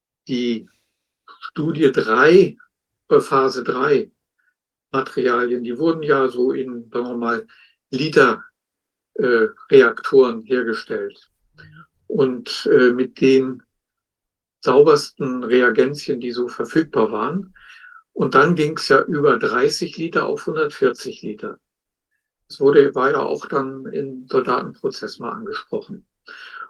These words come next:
Und in dem Zusammenhang, dass es typischerweise bis zu vier Millionen Impfdosen gibt pro Charge.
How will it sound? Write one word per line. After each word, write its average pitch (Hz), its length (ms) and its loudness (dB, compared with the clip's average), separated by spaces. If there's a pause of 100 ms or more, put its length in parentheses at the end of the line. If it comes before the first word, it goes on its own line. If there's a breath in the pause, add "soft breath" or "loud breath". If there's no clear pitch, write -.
Und 127 220 -2
in 120 100 -4
dem 120 200 0
Zusammenhang, 123 540 2
dass 117 160 -2
es 120 160 -10
typischerweise 117 720 0
bis 101 160 -10
zu - 160 -8
vier 143 220 -2
Millionen 117 640 -2 (380 loud breath)
Impfdosen 117 680 0
gibt 104 220 -8 (160)
pro 127 460 8 (100)
Charge. 113 600 -2